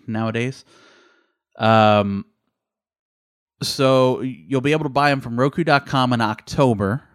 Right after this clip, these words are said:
Uh, and let's see here. According to The Verge, in October, the two speakers bundled together with both, both the voice remote and the touch remote will cost two hundred dollars, which is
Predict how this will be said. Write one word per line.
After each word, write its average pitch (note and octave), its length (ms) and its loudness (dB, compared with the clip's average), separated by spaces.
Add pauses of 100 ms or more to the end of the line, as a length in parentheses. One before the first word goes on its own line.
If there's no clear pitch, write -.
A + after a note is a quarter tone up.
(1600)
Uh, G#2+ 500 2
and A2+ 120 -2
let's A2+ 160 -4
see A2 180 -6
here. G2+ 260 -4
According E3 480 -2
to C#3 200 -2
The A#2+ 120 -2
Verge, A2+ 680 2
in B2 120 2
October, C#3 480 2
the B2 100 -2
two G#3 200 -4
speakers A#2 440 -4
bundled D3 360 -2
together A2 500 0 (400)
with A#2+ 240 -2
both, C3 380 0
both C#3 480 0
the B2 180 -2
voice B2 400 0
remote B2+ 480 0
and A#2 160 -2
the A2+ 60 -4
touch - 360 -4
remote F#2+ 400 -4 (480)
will A#2 100 -8
cost - 320 0
two D#3 100 0
hundred C3+ 200 0
dollars, A#2 460 -2
which C3+ 180 -4
is - 240 -10